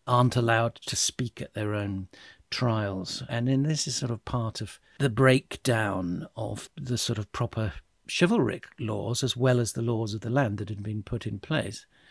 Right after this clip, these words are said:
And like many other noblemen to come, the fiddler, the Earl of Lancaster, is found guilty of treason at this kangaroo court and beheaded. So while this is all going on,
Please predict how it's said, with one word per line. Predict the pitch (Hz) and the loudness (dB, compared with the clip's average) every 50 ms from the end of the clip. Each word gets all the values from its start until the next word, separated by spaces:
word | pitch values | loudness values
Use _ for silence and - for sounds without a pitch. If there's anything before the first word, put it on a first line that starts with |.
| - - - - _ _ _ | -20 -20 -20 -20 _ _ _
And | - 175 175 175 156 | 2 4 4 6 6
like | 170 180 180 - 165 | 6 4 4 4 2
many | 160 165 180 196 208 208 196 | 2 4 6 6 6 6 6
other | 190 180 165 170 | 6 4 4 4
noblemen | 160 160 165 165 160 147 147 147 147 147 143 139 123 | 4 4 4 4 2 2 2 2 2 2 0 0 -2
to | - 135 | -4 -8
come, | - - - 151 139 135 127 123 - - - _ _ | -6 -4 -2 -2 -2 -2 -4 -6 -8 -12 -20 _ _
the | - 143 | -6 -6
fiddler, | - - - 220 175 143 143 120 117 104 - - _ _ _ _ _ _ _ _ | -4 2 2 2 2 2 0 -2 -2 -4 -6 -12 _ _ _ _ _ _ _ _
the | 147 143 143 | 0 2 4
Earl | 160 160 156 147 143 | 4 6 6 4 4
of | 131 123 | 2 2
Lancaster, | 143 143 143 147 135 - 143 131 123 - - 139 117 104 - - _ _ | 2 2 2 2 0 0 -2 -2 -2 -2 -4 -4 -4 -4 -6 -10 _ _
is | 165 147 - | -4 -4 -2
found | - 156 143 139 131 117 | 0 0 0 0 0 0
guilty | 151 165 175 156 - 156 147 | 2 2 2 2 2 0 -2
of | 131 - - | -2 -4 -6
treason | - - 165 156 147 127 - 127 127 127 - _ _ _ _ _ | -6 -2 0 0 0 0 -2 -4 -6 -10 -14 _ _ _ _ _
at | 151 135 - | -10 -10 -6
this | 147 135 - | -4 -4 -4
kangaroo | - - 151 139 135 131 117 127 120 120 120 120 | -2 0 -2 0 0 -2 -2 -4 -4 -4 -6 -6
court | - - - 151 147 143 147 - - - _ | -8 -4 -2 -2 -2 -2 -4 -8 -14 -12 _
and | 151 139 120 | -4 -2 -2
beheaded. | 135 110 104 120 - - - - - - _ _ _ _ _ _ _ _ _ _ _ _ _ | 0 -2 -2 -4 -8 -10 -16 -18 -18 -20 _ _ _ _ _ _ _ _ _ _ _ _ _
So | - - 147 | 0 2 4
while | 147 160 208 233 247 254 | 8 10 10 10 12 10
this | 226 202 - | 10 8 8
is | 190 156 | 6 4
all | 165 170 165 156 | 4 4 4 4
going | 127 147 143 135 131 127 | 4 4 4 4 4 2
on, | 127 123 113 98 101 110 117 123 | 0 -2 -2 -2 -4 -4 -4 -6